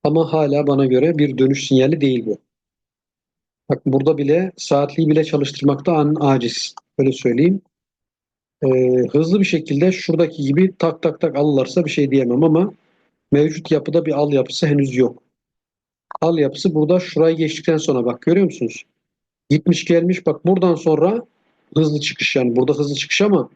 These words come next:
şurayı geçtikten sonra burada da buna benzer yapılar oluşturması lazım.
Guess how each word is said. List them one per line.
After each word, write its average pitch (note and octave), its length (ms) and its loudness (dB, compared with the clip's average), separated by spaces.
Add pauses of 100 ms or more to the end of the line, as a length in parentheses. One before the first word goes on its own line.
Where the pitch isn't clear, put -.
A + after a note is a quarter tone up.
(340)
şurayı E3+ 300 0
geçtikten E3 420 0
sonra B2+ 360 -2
burada D3+ 240 2
da F3 120 0
buna D#3+ 200 2
benzer D#3+ 280 2
yapılar D3 340 0
oluşturması B2 520 -2
lazım. A2 260 -4